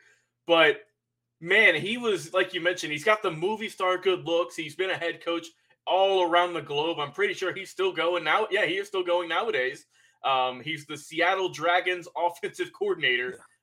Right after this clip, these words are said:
um, at the, at the ripe age, right, of sixty-nine. So he is still going to this day. And what, like, like you said, just another gr-, good coach. We know the records aren't showing it because the Falcons, let's not forget, they haven't had the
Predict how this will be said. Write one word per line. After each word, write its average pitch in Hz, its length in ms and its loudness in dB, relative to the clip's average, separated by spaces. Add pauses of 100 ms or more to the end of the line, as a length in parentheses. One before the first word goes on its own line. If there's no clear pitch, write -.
(100)
um, 127 300 0
at 147 240 -2
the, 143 240 -2
at 143 100 -6
the 147 80 -4
ripe 170 400 0
age, 165 300 2
right, 143 200 -2
of 127 80 -6
sixty-nine. 156 720 -6 (240)
So 143 160 -6
he 175 240 -4
is - 160 -4
still 208 340 -2
going 196 340 -2
to 196 180 -2
this 175 240 -4
day. 175 420 -2 (340)
And 147 420 2
what, 190 200 -6
like, 233 180 -8
like 220 140 -2
you 185 80 -10
said, 151 220 -6
just 180 240 -4
another 180 500 -2
gr-, 143 200 -20 (140)
good 208 200 0 (120)
coach. 185 380 -2 (220)
We 220 100 -8
know 269 140 4
the 220 120 0
records 214 380 2
aren't 180 240 2
showing 185 340 0
it 185 80 2
because 170 240 -4
the 160 60 -12
Falcons, 190 540 -4 (240)
let's 247 120 -10
not 277 140 -4
forget, 214 220 -6
they 160 200 -6
haven't 214 320 -4
had 220 300 -6
the 143 160 -10